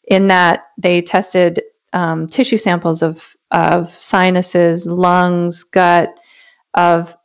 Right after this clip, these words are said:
people with chronic fatigue syndrome that had been exposed to a moldy building. And it's a coin flip. Half the people can leave a moldy building and they can get better. Their body can reset. Half the people, when they leave the building, are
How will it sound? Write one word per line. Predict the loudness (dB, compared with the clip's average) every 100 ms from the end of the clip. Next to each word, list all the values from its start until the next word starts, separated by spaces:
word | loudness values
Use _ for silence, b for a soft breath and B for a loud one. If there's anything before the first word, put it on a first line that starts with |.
| -8
people | -2 0
with | 0 0
chronic | -2 -2
fatigue | -4 -4 -6
syndrome | -4 -2 -2 -2
that | -4
had | -4 -2
been | -2 -2
exposed | -4 -4 0 0 0 -2
to | 2 2 2 0 -2 -2
a |
moldy | 0 2 2
building. | 0 0 -2 -4 -6 _ _ _ _ _ _ _ _ -4
And | 0 2
it's | 0
a | 0
coin | 0 0
flip. | 0 -4 -4 -14 _ _ _ _ _ _ -6
Half | -4 -4
the | -2
people | 0 2 2 2 0 -4
can | -6 -2
leave | 0 0
a |
moldy | 0 0 0
building | -2 -2 -2 -2
and | -4
they |
can | -4 -4 -2
get | 0
better. | 0 0 0
Their | 0 0
body | 0 0 0
can | -4 -4
reset. | -4 -4 -4 -6 -6 -20 _ _ _ _ _ _ -6
Half | -4 -2
the | -2
people, | 0 2 2 0 -4 _ _ _ -4
when | -2
they | 0 0
leave | 0
the | 0
building, | 0 0 -2 -4 -10 _ -4
are | -4 -6